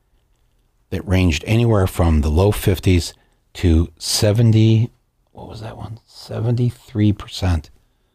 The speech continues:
Wow. Feel good about that. And it was true when they asked about the other issues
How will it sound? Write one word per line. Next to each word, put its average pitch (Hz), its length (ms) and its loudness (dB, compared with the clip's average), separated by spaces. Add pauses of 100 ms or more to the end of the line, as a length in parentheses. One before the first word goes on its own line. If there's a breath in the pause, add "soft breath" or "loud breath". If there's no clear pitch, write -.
(220)
Wow. - 320 -4 (1800)
Feel 156 220 -2
good 160 280 0
about 113 300 -4
that. 76 380 -2 (2750 soft breath)
And 139 80 0
it 139 80 0
was 135 120 0
true - 300 0
when 107 140 4
they 92 160 2
asked 113 220 -2
about 113 240 -2
the 107 120 2
other 113 220 2
issues 95 540 0